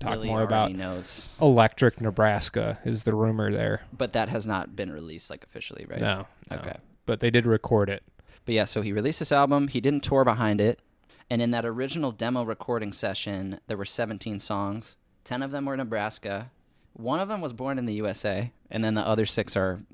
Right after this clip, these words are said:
Speaker 2: circulating among diehard <laughs> Springsteen fans.
Speaker 1: Uh, yes, you read the Wikipedia.
Speaker 2: Yes,
Speaker 1: Yes.
Speaker 2: I read Wikipedia
Speaker 1: <laughs>
Speaker 2: word for word. And then, um, the last thing that <laughs> I wanted to add to this is that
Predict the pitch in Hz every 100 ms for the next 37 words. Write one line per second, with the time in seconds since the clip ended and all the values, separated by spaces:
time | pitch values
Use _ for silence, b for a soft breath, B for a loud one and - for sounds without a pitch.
0 | - - - - 82 73 92 - 101 95
1 | 90 95 80 - - - - - 202 -
2 | - 254 - 208 - 202 - - B B
3 | B - 107 104 104 - 123 92 90 73
4 | - - - 71 76 60 101 95 78 -
5 | 80 85 87 120 120 123 123 123 120 127
6 | 131 - 302 - 185 123 101 101 - -
7 | 151 131 113 107 135 151 156 160 147 117
8 | 98 - - 135 139 135 131 123 117 110
9 | 117 120 170 - 143 123 110 - 180 -
10 | 139 117 117 104 95 95 98 101 98 95
11 | 104 107 95